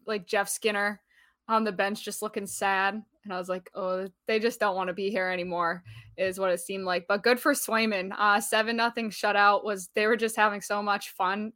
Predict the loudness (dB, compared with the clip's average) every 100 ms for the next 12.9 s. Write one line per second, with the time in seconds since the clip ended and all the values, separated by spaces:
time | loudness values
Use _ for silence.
0 | 2 4 4 0 -2 -2 -4 -4 -4 -6
1 | -8 -12 _ -8 -6 -4 -2 -2 -2 -4
2 | -6 -10 _ -2 -2 2 4 4 2 -4
3 | -4 -4 -4 -2 2 2 2 0 0 -2
4 | -4 -4 -4 -4 -2 -4 0 0 0 -2
5 | _ -20 -20 -2 2 8 8 8 8 6
6 | 8 4 4 2 0 -2 0 0 -2 0
7 | 2 2 0 0 0 -2 -6 -8 -12 -14
8 | -14 2 4 6 6 6 8 8 8 4
9 | 2 2 2 2 0 0 0 0 2 2
10 | 2 0 0 -2 0 2 4 2 0 -2
11 | -2 -4 -6 -2 -2 0 0 0 0 -2
12 | -2 -4 -6 -8 -10 -8 0 2 0